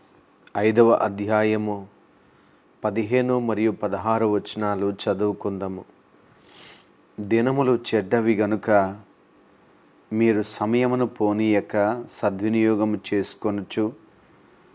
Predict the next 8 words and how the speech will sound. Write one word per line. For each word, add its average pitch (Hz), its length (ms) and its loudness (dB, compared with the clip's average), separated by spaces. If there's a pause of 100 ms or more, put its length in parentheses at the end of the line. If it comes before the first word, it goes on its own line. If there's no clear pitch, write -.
(280)
అజ్ఞానుల 113 680 2
వలె 120 320 6
కాక 104 720 -2 (920)
జ్ఞానుల 113 540 2
వలె 120 320 6
నడుచుకున్నట్లు 110 1080 -2
జాగ్రత్తగా 104 920 -2
చూచుకొనుడి." 101 1040 -6